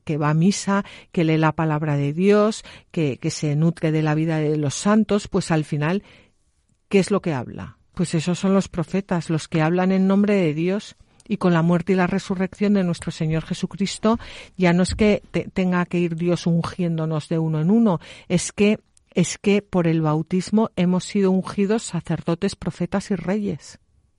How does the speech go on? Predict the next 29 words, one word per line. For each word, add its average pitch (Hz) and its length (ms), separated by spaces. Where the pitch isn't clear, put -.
Por 170 180
lo 165 80
tanto, 190 380
¿quién 202 260
es 202 180
el 208 100
profeta 202 440
hoy 202 140
en 202 120
día? 202 300
El 170 180
que 156 120
ejerce 175 680
su, 185 580
su, 147 840
su - 160
bautismo, 156 640
el 165 120
que 151 120
reza, 170 460
el 156 120
que, 156 320
el 165 100
que - 80
está 165 140
en 165 80
gracia 180 360
de 135 140
Dios. 170 400